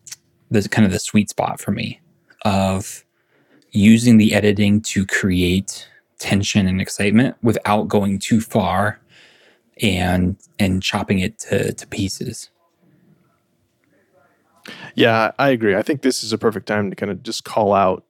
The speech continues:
Speaker 2: uh, the work of both Phil Mayhew, who is the, the cinematographer who worked with Martin Campbell several times, you know, did both of the Zorro movies that he did, Mask of Zorro and Legend of Zorro, which are both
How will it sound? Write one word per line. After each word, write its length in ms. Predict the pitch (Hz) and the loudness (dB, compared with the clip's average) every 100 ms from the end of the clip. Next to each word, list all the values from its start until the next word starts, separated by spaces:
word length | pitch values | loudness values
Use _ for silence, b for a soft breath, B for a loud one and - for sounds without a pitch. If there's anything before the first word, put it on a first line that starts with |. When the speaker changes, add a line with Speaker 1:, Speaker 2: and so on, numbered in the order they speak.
| _ _ | _ _
Speaker 2:
uh, 360 | 104 87 78 - - - | -10 -10 -10 -14 -8 -2
the 80 | |
work 260 | 110 110 104 | 2 2 2
of 280 | 104 95 _ | -2 -2 _
both 200 | 117 110 | 0 0
Phil 300 | - - 120 | -2 -2 0
Mayhew, 440 | 113 98 110 101 | 0 -2 0 0
who 140 | 113 113 | 0 -2
is 140 | 101 | 0
the, 220 | - 95 | 0 -2
the 100 | - | -2
cinematographer 720 | - 113 98 - 98 95 104 95 | -6 -6 -4 -2 -2 -2 -4 -2
who 240 | 107 95 - | -2 -4 -2
worked 260 | 123 123 | -2 0
with 180 | 110 98 | -2 -2
Martin 200 | 117 87 | -4 -4
Campbell 280 | - 101 95 | -4 -4 -2
several 280 | - 104 95 | 0 0 0
times, 500 | 87 85 - - - | -4 -8 -8 -12 -12
you 100 | 90 | -14
know, 60 | 87 | -6
did 280 | 98 92 110 - | -4 -4 -6 0
both 320 | 104 101 - | 0 0 -6
of 140 | - 95 | -12 -6
the 80 | |
Zorro 320 | 95 98 95 90 | -4 0 0 0
movies 320 | 92 92 - | -2 -4 -6
that 120 | - | -6
he 80 | 95 | -4
did, 160 | 90 | -4
Mask 300 | 92 87 - | -4 -8 -6
of 60 | 85 | -6
Zorro 280 | 90 92 87 | -2 0 0
and 100 | 90 | -2
Legend 300 | 92 90 90 | -4 -4 -8
of 60 | |
Zorro, 380 | 82 92 87 87 b b b b - | -4 -2 0 -2 b b b b -4
which 160 | 131 | -2
are 40 | 120 | 2
both 320 | 120 123 | 2 2